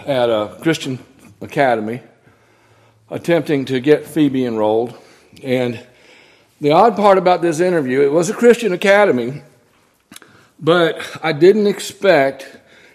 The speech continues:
to be grilled about Jesus Christ in my life. But I'm telling you, we had this interview with the principal of the school,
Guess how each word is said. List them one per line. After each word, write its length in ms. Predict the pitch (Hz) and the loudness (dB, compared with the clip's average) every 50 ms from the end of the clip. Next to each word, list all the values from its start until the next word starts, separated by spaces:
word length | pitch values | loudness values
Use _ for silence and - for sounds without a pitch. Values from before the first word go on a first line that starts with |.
| _ _ - | _ _ -10
to 80 | 151 | -4
be 140 | 139 147 147 | 0 0 0
grilled 680 | 131 120 120 143 165 185 190 170 147 127 123 123 120 120 - - - - _ _ _ _ _ _ _ _ _ | 0 -2 0 2 4 4 6 6 6 4 2 0 -4 -10 -16 -18 -20 -20 _ _ _ _ _ _ _ _ _
about 560 | - 139 123 131 147 160 156 160 147 - - | -8 -4 0 2 4 4 4 4 2 -2 -4
Jesus 360 | 117 147 160 160 151 151 143 - | -2 -2 0 0 -2 -4 -6 -4
Christ 420 | - - 151 139 139 131 127 - | 2 4 6 6 6 4 2 -4
in 80 | 120 113 | -6 -6
my 220 | 117 120 127 123 | -4 -2 -2 0
life. 400 | 127 127 123 113 98 87 82 - - - - _ _ _ _ _ _ _ _ _ _ _ _ _ _ _ _ _ _ _ _ _ | 2 2 2 2 0 -2 -6 -12 -20 -20 -20 _ _ _ _ _ _ _ _ _ _ _ _ _ _ _ _ _ _ _ _ _
But 160 | - 123 123 139 | -8 -4 0 0
I'm 200 | 165 190 208 180 | 2 0 0 0
telling 320 | 202 202 202 202 180 156 | 0 0 2 2 2 2
you, 80 | 151 151 | 2 2
we 160 | 170 202 196 | 2 2 2
had 280 | 180 185 180 175 170 151 | 0 0 0 -2 -2 0
this 400 | 165 165 160 151 - - - - - - _ | 0 0 0 0 -4 -10 -14 -16 -20 -20 _
interview 480 | - 165 185 185 165 151 139 143 147 147 | -6 -4 -2 -2 0 0 0 0 2 0
with 100 | 139 135 | 0 -2
the 60 | 139 | -4
principal 500 | - - 185 175 170 165 - 147 151 147 | -6 -4 -4 -4 -4 -4 -2 0 2 2
of 60 | 143 | 2
the 80 | 135 135 | 0 -4
school, 520 | - - - - 151 139 123 123 143 147 | -8 -6 -4 -2 0 0 0 0 -2 -4